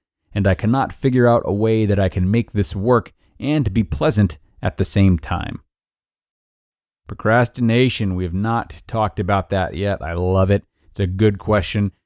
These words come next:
Definitely the type of problem that we tend to normalize a lot, and because of that, we don't make much progress with it.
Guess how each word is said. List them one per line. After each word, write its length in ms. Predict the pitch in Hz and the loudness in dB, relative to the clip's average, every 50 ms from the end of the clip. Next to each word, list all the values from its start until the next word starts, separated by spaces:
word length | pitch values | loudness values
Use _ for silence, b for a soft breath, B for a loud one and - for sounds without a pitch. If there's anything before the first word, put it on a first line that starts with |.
| _ _ _ _ _ - 113 | _ _ _ _ _ -8 0
Definitely 680 | 113 117 113 110 - 135 131 113 - 117 120 117 113 113 | 2 2 2 2 0 -4 -4 -4 -2 -2 0 0 0 0
the 260 | 101 104 101 98 90 | 0 -2 -2 -2 -2
type 300 | - - 101 104 - - | -2 -2 -2 -2 -2 -4
of 160 | 95 - - | -6 -6 -6
problem 580 | - - 107 92 95 98 98 104 95 92 92 87 | -4 -2 0 0 0 0 0 0 0 2 2 2
that 260 | 90 90 87 - 60 | 0 0 0 -2 -2
we 220 | 87 90 90 90 | -2 -2 -2 -2
tend 280 | 85 - - 104 107 - | -2 -2 -2 -2 0 0
to 60 | - | 0
normalize 760 | 101 98 101 104 117 120 113 98 90 82 76 67 69 87 90 | 0 2 2 2 2 2 2 2 2 2 0 -2 -4 -4 -4
a 40 | 98 | -4
lot, 320 | 85 80 76 73 - - - | -4 -4 -4 -4 -6 -8 -10
and 200 | - 92 92 92 | -8 -6 -4 -4
because 340 | 92 104 - - 196 208 180 | -4 -2 0 0 0 0 0
of 100 | 156 139 | -2 0
that, 320 | 147 147 139 139 131 - _ _ _ _ _ _ _ _ - | 2 4 4 2 0 -2 _ _ _ _ _ _ _ _ -6
we 80 | 147 | -4
don't 220 | 170 226 247 - - | -2 -2 -2 -4 -4
make 240 | 139 147 156 - - | -4 -4 -4 -4 -4
much 360 | 120 120 127 123 - - - | -4 -4 -4 -4 -6 -12 -14
progress 680 | - - - 92 98 110 101 92 87 76 69 - - | -12 -8 -4 -2 -2 -2 -2 -4 -8 -10 -10 -12 -14
with 160 | 55 55 58 52 | -16 -16 -16 -18
it. 100 | 50 | -20